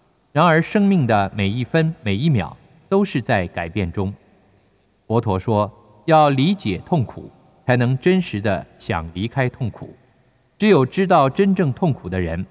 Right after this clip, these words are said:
才能真正消除痛苦。痛苦之因是业力及烦恼，而解脱痛苦的方法是依止道，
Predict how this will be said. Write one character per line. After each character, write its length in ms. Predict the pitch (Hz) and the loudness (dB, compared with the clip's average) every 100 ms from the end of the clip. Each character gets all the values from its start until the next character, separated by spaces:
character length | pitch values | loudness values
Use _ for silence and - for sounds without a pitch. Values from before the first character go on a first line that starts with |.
| _ _ _ | _ _ _
才 160 | - 120 | -2 0
能 200 | 113 123 | 0 -2
真 220 | 180 175 | 0 0
正 220 | 165 113 | 0 -2
消 320 | 95 - 165 156 | -4 -2 -2 -2
除 240 | - 95 | -8 -12
痛 200 | - 117 | -6 -6
苦。 220 | - - - _ _ _ _ _ _ _ _ | -6 -12 -18 _ _ _ _ _ _ _ _
痛 160 | 240 214 | -2 0
苦 200 | - 95 | -2 -6
之 160 | 135 | -2
因 220 | 147 170 185 _ _ | 0 0 -2 _ _
是 260 | - 131 113 | -4 -2 0
业 220 | 143 180 | 0 0
力 260 | 117 107 - | 0 -4 -8
及 200 | - 107 | -10 -6
烦 300 | 117 - 92 127 | -6 -4 -2 -2
恼， 160 | - - _ _ _ _ _ | -4 -12 _ _ _ _ _
而 160 | 127 | -2
解 220 | 143 - 104 | 0 0 0
脱 220 | 143 156 | 0 0
痛 240 | - 208 | 0 -4
苦 160 | 139 - | -4 -8
的 100 | 87 | -8
方 260 | - 170 | -2 0
法 260 | 175 - - _ _ _ | 0 -4 -10 _ _ _
是 240 | - 107 98 | -6 -4 -4
依 180 | 160 165 | -4 -6
止 220 | - - - | -6 -10 0
道， 180 | 147 | 0